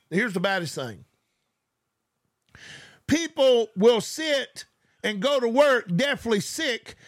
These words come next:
but they won't run a ministry when they sick. They won't even go to church when they sick. But they'll go to work sick. Why? Because they know they have to have that money. Well, let me tell you something, my friend.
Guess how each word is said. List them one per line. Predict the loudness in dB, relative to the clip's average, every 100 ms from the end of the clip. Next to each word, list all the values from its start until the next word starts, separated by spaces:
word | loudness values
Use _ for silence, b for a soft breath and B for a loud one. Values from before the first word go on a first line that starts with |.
| B
but | -4 -2
they | -2 -2
won't | -2 -2 0
run | 0 0
a | -2
ministry | -2 -4 -4 -6 -4
when | -2 -2 -2
they | -2 -4
sick. | -6 -8 -10 _ _ B B
They | -2 -2
won't | -2 -2
even | -2 0
go | 0
to | -2
church | -2 0 0 -4 -8
when | -6
they | -4 -4
sick. | -6 -8 -10 -12 -20 _ _ _ _ _ _ _ _ _ _ _ _ _ _ _ _ _ _
But | -2 0
they'll | 2 0 2
go | 0
to | 2
work | 2 2 0 -6
sick. | -16 -4 -2 -2 0
Why? | 0 0 0 -4 B
Because | -4 0 -2 0
they | -4
know | -2 0 0 0
they | -2
have | 0 -2 0
to | -2
have | 0 -2 -2
that | -4 -2
money. | -4 -4 -8 B 0
Well, | 0
let | 2
me | -4
tell | -4 -4
you | -2 -4
something, | -4 -4 -4 -2
my | 0 0
friend. | 0 -2 -2